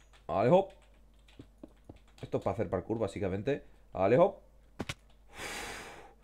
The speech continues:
Me he cagado, me he cagado encima, pero mucho, vamos. Hola, compi. Tienes que hacer parkour, ¿eh? Yo también lo he hecho.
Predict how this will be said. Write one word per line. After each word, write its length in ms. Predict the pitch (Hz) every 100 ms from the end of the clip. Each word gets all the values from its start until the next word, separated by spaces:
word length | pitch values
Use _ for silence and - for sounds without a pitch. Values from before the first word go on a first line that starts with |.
| - - - - -
Me 120 | 147
he 20 |
cagado, 220 | 143 92
me 100 | 92
he 40 | 123
cagado 180 | 120 113
encima, 320 | 139 151 180
pero 180 | 147 107
mucho, 340 | 117 113 101
vamos. 240 | 110 95 92 - - - - - - - - - - - - - - - - _ - _ - - - - - - - -
Hola, 200 | 117 117
compi. 380 | 135 123 90 - - - - - - _ _ - -
Tienes 160 | - 151
que 80 | 151
hacer 140 | 139
parkour, 320 | 131 123 143
¿eh? 80 | 147
Yo 80 | 147
también 240 | 151 147
lo 60 | 135
he 40 |
hecho. 260 | 139 120 98